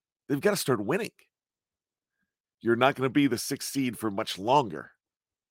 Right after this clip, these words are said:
if you don't start winning football games, especially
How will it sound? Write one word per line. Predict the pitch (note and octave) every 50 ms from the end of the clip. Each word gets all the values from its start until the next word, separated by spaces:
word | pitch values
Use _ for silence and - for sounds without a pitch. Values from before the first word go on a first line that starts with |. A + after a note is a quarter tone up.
| _ _ _ _ _ _ _ _ _ _ _ _ _ _ _ _ -
if | A2+ - -
you | A#2 A2+
don't | A2+ A2
start | F#2 - G#2 G2 F2 F2
winning | F2 F2+ E2 E2
football | - - F#2+ - - D2+ D2 C#2+
games, | C2 A#1 - - - - - _ _ _ _ _ _ _ _ _ _ _ _ _ _ _ _ _ _ - - - _ -
especially | G#2 - - - E3 D#3+ D#3 - - C#3 D3 D3 C#3 -